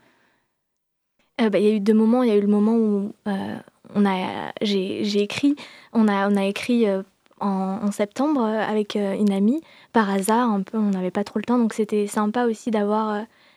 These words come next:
cette, cette, euh, cette forme, euh, assez libre, parce qu'il y a, il y a aussi des poèmes qui ont été écrits par Didier à partir de mots d'étudiants ou d'étudiantes, parce que peut-être des fois on n'ose pas si on n'écrit pas ou on n'a pas le temps.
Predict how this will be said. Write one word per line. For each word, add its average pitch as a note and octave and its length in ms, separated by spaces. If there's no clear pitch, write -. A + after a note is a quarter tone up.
cette, A3+ 240
cette, - 380
euh, G3+ 420
cette A#3+ 240
forme, C4 380
euh, G#3+ 260
assez A3 240
libre, A3 400
parce G#3+ 200
qu'il A3 240
y G#3+ 100
a, G#3 200
il A3 80
y A#3 40
a A3 40
aussi A#3 200
des A#3+ 100
poèmes C4+ 240
qui - 80
ont A#3+ 60
été A3 280
écrits A#3+ 220
par A3+ 180
Didier A3+ 220
à A3+ 80
partir B3+ 500
de A#3 120
mots B3 260
d'étudiants A3+ 460
ou B3+ 40
d'étudiantes, A3+ 540
parce - 200
que A3+ 100
peut-être G#3+ 300
des G#3+ 100
fois A#3+ 160
on A#3 40
n'ose A3 260
pas C4 220
si - 160
on A3+ 100
n'écrit A3 540
pas B3 160
ou A#3 80
on A3 60
n'a G#3 140
pas G#3+ 120
le G#3 80
temps. C#4+ 240